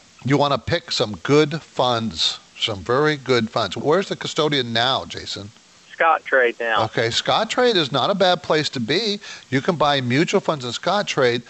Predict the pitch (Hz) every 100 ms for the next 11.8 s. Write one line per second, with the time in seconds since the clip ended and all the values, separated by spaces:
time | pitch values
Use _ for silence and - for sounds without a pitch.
0 | - - - 196 240 196 165 147 131 117
1 | 110 117 147 165 170 170 - 165 190 269
2 | 240 - - _ - - - 120 117 113
3 | 131 123 131 143 - 156 143 131 117 107
4 | - - 156 147 127 107 90 - 139 123
5 | 85 87 - 107 - 127 117 - 120 104
6 | 101 113 - 139 127 - 135 143 160 -
7 | - 160 226 226 165 151 127 135 123 123
8 | 131 92 73 - 107 98 120 117 - 117
9 | 117 120 117 120 123 160 185 151 123 131
10 | 110 113 127 110 - 131 135 131 117 110
11 | 117 107 98 95 78 - - -